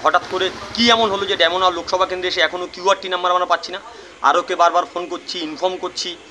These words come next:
election কমিশনকে বারবার নক করছি, inform করছি, কোনো response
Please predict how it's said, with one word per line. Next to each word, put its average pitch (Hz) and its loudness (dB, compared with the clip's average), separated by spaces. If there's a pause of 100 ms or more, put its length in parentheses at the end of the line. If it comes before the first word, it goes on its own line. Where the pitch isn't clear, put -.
(560)
election 185 0
কমিশনকে 185 -2
বারবার 175 4
নক 156 0
করছি, 185 -6
inform 170 -6
করছি, 170 -8
কোনো 165 -4
response 147 -4